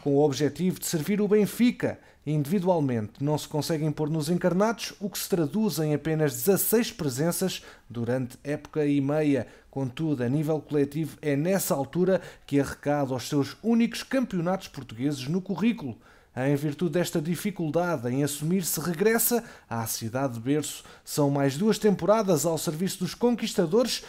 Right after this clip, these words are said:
antes de ser levado pelo Porto para a Invicta, decorria o ano de mil novecentos e setenta e nove. Mais três anos de dragão ao peito, tendo vencido uma supertaça, antes de voltar para a capital, desta vez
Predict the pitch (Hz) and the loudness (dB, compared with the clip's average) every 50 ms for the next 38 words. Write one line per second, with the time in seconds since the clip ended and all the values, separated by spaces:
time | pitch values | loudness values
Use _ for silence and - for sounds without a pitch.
0 | - - - - 127 135 131 123 - - - 185 190 175 165 151 131 123 170 175 | -20 -20 -12 -6 -4 -4 -4 -4 -6 -6 0 0 0 0 0 -2 -2 0 0 0
1 | 160 - - 214 226 220 226 214 147 - 180 226 254 - - - - - 226 233 | 0 -2 0 0 0 2 2 0 0 0 0 2 2 2 0 -6 -4 2 2 2
2 | 220 214 214 196 180 156 139 202 247 226 - - 247 226 - - - - - 151 | 4 4 4 4 2 2 2 2 0 0 0 -2 -2 -2 -2 -12 -14 -6 -6 -6
3 | 147 - 180 156 135 127 120 117 113 110 117 131 147 156 156 139 139 135 131 131 | -4 -2 -4 -2 -2 -2 -2 -2 -2 0 0 0 0 0 -2 -2 -2 -2 -2 -2
4 | 143 175 196 214 202 185 160 139 123 - - - 156 170 165 - 131 - - - | -2 0 2 2 2 0 -2 -2 -4 -6 -6 -6 -4 -4 -4 -4 -6 -6 -6 -6
5 | - - 170 165 160 151 135 139 151 165 156 127 - - - - - - - _ | -4 -4 -2 0 0 0 2 2 2 0 0 -2 -6 -12 -20 -20 -20 -20 -20 _
6 | - 139 156 165 170 151 - - 196 190 196 165 135 170 202 202 196 156 151 170 | -4 -2 0 2 2 0 0 0 2 4 4 4 4 4 4 4 4 2 0 0
7 | 196 170 175 185 185 175 202 202 196 196 185 151 - 202 214 220 220 220 - - | 0 2 4 2 4 4 4 4 6 6 4 4 4 2 4 4 2 0 -6 -4
8 | - 202 196 185 160 190 196 185 185 - 196 190 170 214 208 208 202 190 - - | 0 0 2 2 2 2 2 2 2 2 0 0 2 2 2 2 2 0 0 -4
9 | 180 - 190 175 180 - 220 233 220 - - 247 214 - - - - - 131 139 | -2 0 0 0 0 0 -2 0 0 2 2 0 0 -2 -6 -16 -12 -4 -2 0
10 | 147 139 - 139 123 117 127 123 117 - 110 104 - - 123 117 120 120 120 160 | 0 -2 -2 -8 -8 -6 -6 -6 -6 -8 -10 -10 -8 -8 -6 -6 -6 -4 -4 -4
11 | 151 - 160 143 - 185 185 196 202 190 147 147 143 220 247 262 262 - - 208 | -4 -2 -4 -2 0 2 2 2 2 0 -4 -2 2 4 4 4 2 4 4 2
12 | 165 147 190 247 262 247 - - | 4 4 2 0 0 -2 -4 -8